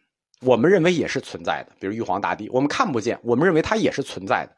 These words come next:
并且是客观的，并且是有法力的。而庐山慧远和他的师父道安，他们都是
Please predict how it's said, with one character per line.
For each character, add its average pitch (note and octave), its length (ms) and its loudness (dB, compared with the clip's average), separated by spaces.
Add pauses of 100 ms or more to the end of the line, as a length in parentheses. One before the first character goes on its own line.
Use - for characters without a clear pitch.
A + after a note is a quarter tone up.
(220)
并 C4 120 4
且 A2+ 140 2
是 F2 60 0
客 - 220 2
观 G#3 220 4
的， - 120 -4 (260)
并 G3 140 2
且 - 120 0
是 G2+ 100 0
有 G#2 100 2
法 - 260 0
力 F#2+ 200 -6
的。 - 100 -12 (1120)
而 D3+ 240 4 (200)
庐 E3 220 2
山 A3+ 220 4
慧 G#3+ 180 6
远 G2 180 2 (480)
和 B2+ 220 2
他 G#3 160 2
的 F#3 80 2
师 - 220 2
父 D#3+ 160 -2
道 C3 200 4
安， C3+ 320 4 (220)
他 - 160 0
们 A3+ 100 2
都 G3 100 0
是 G#3 120 -2